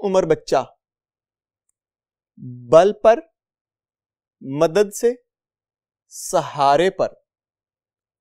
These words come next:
राम करना, ताबे करना,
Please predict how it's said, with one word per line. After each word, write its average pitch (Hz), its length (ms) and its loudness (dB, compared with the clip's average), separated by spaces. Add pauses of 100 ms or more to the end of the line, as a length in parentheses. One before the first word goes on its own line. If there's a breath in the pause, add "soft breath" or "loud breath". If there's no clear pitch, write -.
(760)
राम 156 560 2
करना, 233 340 0 (1500)
ताबे 175 480 8
करना, 233 420 -2